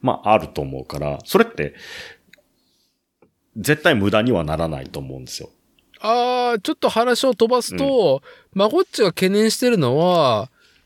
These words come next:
Speaker 2: 要は、
Speaker 1: うん。
Speaker 2: うちは、少人数、個で回せるものが大きく、
Speaker 1: うん。
Speaker 2: 多くあるけど、
Speaker 1: うん。
Speaker 2: 会社勤めで、えー、
Speaker 1: うん。
Speaker 2: 組織で立ってる人たちが、
Speaker 1: うん。うん。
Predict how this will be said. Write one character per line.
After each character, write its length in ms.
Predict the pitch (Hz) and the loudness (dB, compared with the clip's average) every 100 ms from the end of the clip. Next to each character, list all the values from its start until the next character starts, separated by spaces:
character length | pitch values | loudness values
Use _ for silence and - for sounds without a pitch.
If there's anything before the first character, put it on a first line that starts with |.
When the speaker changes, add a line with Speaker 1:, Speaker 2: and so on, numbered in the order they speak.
| _ - | _ -6
Speaker 2:
要 260 | 226 262 233 | -2 0 2
は、 320 | 233 165 127 _ _ _ _ _ | 2 2 0 _ _ _ _ _
Speaker 1:
う 80 | - | -4
ん。 40 | 202 | -2
Speaker 2:
う 40 | |
ち 180 | - 285 | 0 0
は、 460 | 359 381 202 135 - _ _ _ _ _ _ _ _ - | 0 2 2 0 -6 _ _ _ _ _ _ _ _ -6
少 360 | - 262 302 | 0 0 0
人 240 | 294 302 233 | 0 0 0
数、 260 | 147 127 | -2 -4
個 260 | - 277 277 | -2 0 2
で 400 | 220 226 220 135 | 2 2 2 2
回 300 | 135 151 170 | 2 2 2
せ 140 | 196 | 2
る 80 | 185 | 2
も 120 | 190 | 2
の 100 | 185 | 2
が 80 | 123 | 4
大 240 | 131 160 | 4 2
き 140 | 139 - | 0 -10
く、 160 | - | -20
Speaker 1:
う 20 | - | -20
ん。 40 | _ - | _ -2
Speaker 2:
多 160 | 165 | 0
く 140 | - 127 | 2 2
あ 60 | |
る 80 | 120 | 2
け 100 | 101 | 0
ど、 540 | 117 147 135 107 98 - - | 0 2 2 2 -2 -8 -14
Speaker 1:
う 40 | 92 | -10
ん。 220 | 85 73 | -8 -2
Speaker 2:
会 220 | 226 277 | 0 2
社 160 | 277 277 | 0 -2
勤 300 | - 277 180 | -4 -2 0
め 120 | 113 | 0
で、 580 | 135 170 160 123 104 - _ - | 2 2 2 2 0 -8 _ -6
え 500 | 123 110 110 113 117 | -2 0 0 0 -2
ー、 20 | |
Speaker 1:
う 20 | 139 | -4
ん。 40 | |
Speaker 2:
組 240 | - 226 | 0 0
織 480 | 208 - 127 113 101 | 0 -6 -4 -4 -2
で 80 | 104 | -2
立 160 | 110 160 | -2 0
っ 80 | 160 | 0
て 180 | - 107 | 0 -2
る 400 | 98 95 82 - _ - | -2 -4 -10 -16 _ -12
人 300 | - - 135 | -12 -2 0
た 80 | 117 | 0
ち 140 | 120 | -2
が、 520 | 160 226 196 127 104 - | 0 0 2 0 -2 -10
Speaker 1:
う 60 | 95 | -14
ん。 20 | |
う 40 | |
ん。 200 | 95 78 | -14 -14